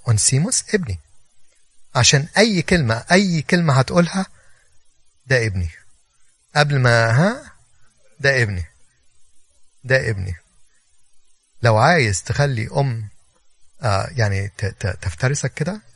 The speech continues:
just say something about their kids. Right? إيه اللي بتحصل؟ آه.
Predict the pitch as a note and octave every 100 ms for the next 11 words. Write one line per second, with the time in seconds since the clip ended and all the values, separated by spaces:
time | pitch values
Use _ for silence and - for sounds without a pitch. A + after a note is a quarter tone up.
0 | _ B2+ C3+ - D3 - D3 C3+ A#2 G#2+
1 | G#2 F#2+ - F#2+ - - _ - _ -
2 | _ _ - _ A#2 E3+ - C#3+ B2+ D3
3 | - - - - _ - _ _ _ _
4 | - - - _ - _ - _ _ _
5 | _ - - _ _ - B2+